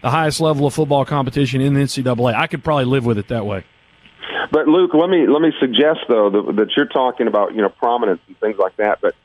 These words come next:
Speaker 2: from a financial, <coughs> from a financial standpoint, Mississippi State's pretty close to, you know, Al-, I mean, they get the same cut of S E C money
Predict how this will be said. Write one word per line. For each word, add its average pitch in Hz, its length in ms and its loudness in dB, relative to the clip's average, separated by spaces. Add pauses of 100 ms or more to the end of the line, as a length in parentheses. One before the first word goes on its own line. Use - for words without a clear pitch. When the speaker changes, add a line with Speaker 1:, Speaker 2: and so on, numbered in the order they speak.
(180)
Speaker 2:
from 135 160 0
a - 20 0
financial, 151 720 0 (280)
<coughs> - 280 -2
from 131 140 -2
a 113 40 -2
financial 139 520 -2
standpoint, 170 600 -4 (460)
Mississippi 180 580 -2
State's 143 280 0
pretty 131 200 -4
close 110 360 0
to, 95 240 2 (440)
you 107 120 0
know, 101 80 2
Al-, 107 200 0
I - 80 0
mean, 110 140 0
they 120 120 2
get 143 180 -2
the 123 120 -4
same 117 200 0
cut 113 200 0
of 101 120 2
S 104 180 0
E 113 40 -10 (120)
C 98 120 0
money 95 280 2